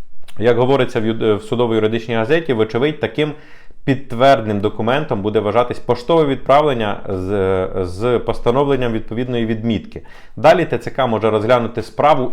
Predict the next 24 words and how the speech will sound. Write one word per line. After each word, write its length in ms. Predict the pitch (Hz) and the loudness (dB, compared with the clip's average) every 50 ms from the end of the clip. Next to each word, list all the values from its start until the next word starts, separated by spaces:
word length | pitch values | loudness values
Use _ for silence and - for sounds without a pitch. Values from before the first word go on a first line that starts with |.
| - 151 | -2 0
і 100 | 156 151 | 0 0
відразу 760 | 170 170 160 147 160 160 160 156 147 117 98 87 80 - - - - - - - - - - 98 | 2 0 2 4 6 6 8 8 6 4 2 -2 -4 -4 -4 -4 -4 -4 -2 -2 -2 -2 -2 -2
винести 760 | 95 98 113 139 156 165 151 120 95 - - - - 85 78 | 0 2 4 6 6 6 4 2 0 0 -4 -6 -6 -6 -4
постанову 600 | - 113 110 - - 127 120 135 151 151 135 110 | -2 -2 -2 -2 0 2 2 4 4 4 4 2
про 160 | - 107 107 | 2 0 0
накладення 540 | 107 110 107 131 131 139 123 127 120 117 110 | 0 0 2 2 2 2 2 0 -2 -2 -4
штрафу. 500 | - - - 131 127 117 - - 87 85 - | -4 -8 0 4 4 4 4 4 -2 -6 -6
Тобто 600 | 113 - - - 160 156 143 127 110 98 92 107 | -6 -8 -2 0 2 4 6 4 4 2 0 -2
якось, 540 | 110 120 135 - - 135 117 - - - 117 | 0 2 2 2 2 -2 -2 -2 -4 -2 2
е, 380 | 117 110 110 107 101 98 101 | 4 4 4 4 4 2 2
захиститись 560 | 98 110 110 - 117 - 143 135 131 123 - - | 0 -2 -4 -4 -4 -2 -2 -2 -2 -4 -6 -8
в 40 | |
судах 580 | - - 123 107 104 123 147 185 - - - - - - - - - - | -8 -6 -4 2 4 6 6 6 4 0 -6 -8 -8 -8 -10 -10 -8 -6
на 80 | 113 110 | -6 -2
сьогоднішній 480 | - 131 127 120 120 113 - - 123 | 0 0 0 0 -2 -4 -4 -6 -4
день 240 | 117 123 123 117 107 | -2 0 0 0 0
я 180 | 104 127 135 139 | 0 0 0 0
не 120 | 135 127 | -2 0
розумію, 400 | 120 127 110 117 120 120 117 107 | -2 -2 -2 -2 -2 -2 0 0
як 200 | 104 101 104 - | 0 0 -2 -4
це 80 | 113 104 | -6 -6
буде 200 | 110 107 107 107 | -4 -4 -4 -4
віддава-, 440 | 107 104 117 120 135 143 - 117 | -2 0 2 2 2 2 2 0
відбуватися. 800 | 104 104 113 110 113 123 131 160 190 214 - 175 160 - 160 165 | -2 -2 -4 -4 -4 0 2 4 4 4 2 -2 -6 -6 -6 -6